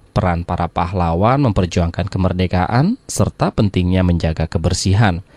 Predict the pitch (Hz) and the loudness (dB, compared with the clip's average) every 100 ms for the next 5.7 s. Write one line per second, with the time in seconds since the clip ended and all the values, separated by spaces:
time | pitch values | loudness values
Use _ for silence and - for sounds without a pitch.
0 | - - - 117 143 202 196 - 107 104 | -20 -8 0 2 4 2 2 0 0 2
1 | 98 - 131 175 123 - 92 85 - 104 | 0 0 0 0 0 0 0 0 0 0
2 | 190 339 95 82 - 123 - 92 87 104 | 0 -2 0 0 0 -2 0 2 2 2
3 | 127 104 92 82 78 110 98 87 82 104 | 0 0 0 -2 -2 -2 0 0 0 2
4 | 104 104 185 135 120 165 123 92 73 76 | 2 4 2 0 0 2 0 0 0 -2
5 | - 90 98 90 95 92 | -2 -2 0 0 2 0